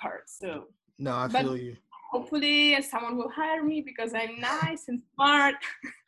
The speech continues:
Speaker 2: We can only hope so. No, I, I mean,
Speaker 1: Yeah.
Speaker 2: um, what, what made you, what, out of all the things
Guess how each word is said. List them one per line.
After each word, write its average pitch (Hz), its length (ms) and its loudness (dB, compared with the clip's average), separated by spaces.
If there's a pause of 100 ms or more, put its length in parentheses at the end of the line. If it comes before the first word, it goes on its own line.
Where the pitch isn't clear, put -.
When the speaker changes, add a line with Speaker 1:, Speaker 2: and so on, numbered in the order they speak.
(300)
Speaker 2:
We 165 80 6
can 180 100 6
only 202 180 10
hope 185 200 6
so. 139 340 4 (120)
No, 170 120 8
I, 160 280 8
I - 20 6
mean, 175 400 4 (100)
Speaker 1:
Yeah. 160 140 8
Speaker 2:
um, 156 60 6 (720)
what, 170 320 8
what 208 160 10
made 165 360 6
you, 160 480 2 (360)
what, 147 480 4
out 175 140 8
of - 100 0
all 190 180 8
the 180 140 6
things 156 640 4